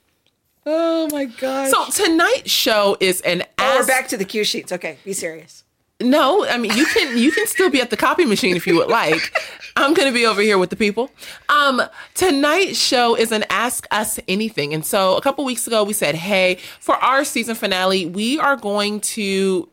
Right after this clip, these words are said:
Speaker 2: just be here with you as family. You can send in your questions." If you did not submit a question, we got a few questions in. If you did not submit a question, feel free to type your question in the chat.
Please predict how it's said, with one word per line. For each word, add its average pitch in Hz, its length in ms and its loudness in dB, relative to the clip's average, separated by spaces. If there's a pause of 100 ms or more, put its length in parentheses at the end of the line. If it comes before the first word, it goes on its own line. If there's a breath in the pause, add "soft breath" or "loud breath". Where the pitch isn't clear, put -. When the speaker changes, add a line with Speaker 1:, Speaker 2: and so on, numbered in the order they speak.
Speaker 2:
just 214 380 -2
be 214 220 0
here 220 380 2
with 196 360 0
you 220 640 -2
as 226 340 0
family. 214 460 0
You 214 220 -4
can 202 200 -4
send 233 280 -2
in 226 140 0
your 175 120 -4
questions." 226 540 -2 (320 loud breath)
If 202 140 -4
you 285 120 4
did 277 140 2
not 170 300 0
submit 233 300 0
a 233 40 0
question, 254 300 0
we 254 80 -2
got 370 100 0
a 370 60 -2
few 302 160 0
questions 269 340 0
in. 247 180 2
If - 140 -4
you 262 60 0
did 220 120 -4
not 240 240 -2
submit 254 240 -2
a 254 60 -2
question, 277 480 0 (300 loud breath)
feel 330 260 2
free 277 240 0
to 247 100 0
type 254 360 -2
your 247 140 0
question 254 520 -2
in 214 220 -2
the 180 80 0
chat. 240 500 -2